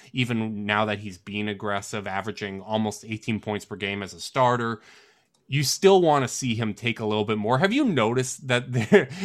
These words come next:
there's very little goodwill or benefit of the doubt going to most of the Cavs not named Sexton?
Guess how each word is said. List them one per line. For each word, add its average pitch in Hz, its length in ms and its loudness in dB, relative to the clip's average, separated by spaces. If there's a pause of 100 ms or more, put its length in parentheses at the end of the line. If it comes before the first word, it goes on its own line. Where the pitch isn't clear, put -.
there's 143 220 2
very 110 340 4
little 107 360 0
goodwill 101 560 0
or 101 100 -2
benefit 98 420 -4
of 101 80 0
the 95 60 -4
doubt 95 320 -2
going 104 260 0
to 107 160 -6
most 95 420 -4
of 113 60 -6
the 104 80 -2
Cavs 107 400 0
not 110 240 0
named 110 180 -2
Sexton? 117 440 -4